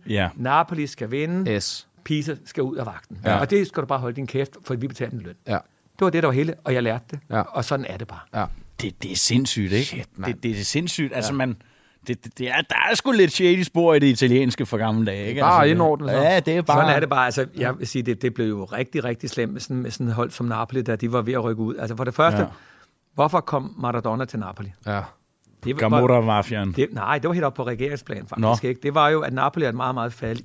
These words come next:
Speaker 2: fattigt område,
Speaker 1: Ja, ja, ja.
Speaker 2: så man havde brug for at give dem lidt, lidt opløsning i, i hverdagen, for de havde det så hårdt og så svært, ikke?
Speaker 1: Ja.
Speaker 2: Så fodboldligaen ville også godt have dem, fordi så havde man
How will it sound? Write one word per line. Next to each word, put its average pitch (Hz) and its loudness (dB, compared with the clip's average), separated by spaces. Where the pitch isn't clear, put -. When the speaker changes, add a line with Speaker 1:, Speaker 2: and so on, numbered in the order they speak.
Speaker 2:
fattigt 127 -6
område, 117 0
Speaker 1:
Ja, 123 4
ja, 117 0
ja. 107 -2
Speaker 2:
så - -4
man 131 0
havde 147 2
brug - -6
for 156 -4
at - -6
give 135 -4
dem 147 -6
lidt, 123 -2
lidt 123 -4
opløsning 127 -4
i, 120 -2
i 123 -6
hverdagen, 110 -4
for 123 -8
de 113 0
havde 117 0
det 117 -4
så 113 -8
hårdt 107 -8
og 110 -10
så - -16
svært, - -12
ikke? 143 -4
Speaker 1:
Ja. 113 0
Speaker 2:
Så - -4
fodboldligaen 147 0
ville 107 -6
også 175 -2
godt 131 -2
have 110 -6
dem, 120 -8
fordi 131 -6
så 156 -4
havde 139 -2
man 156 -4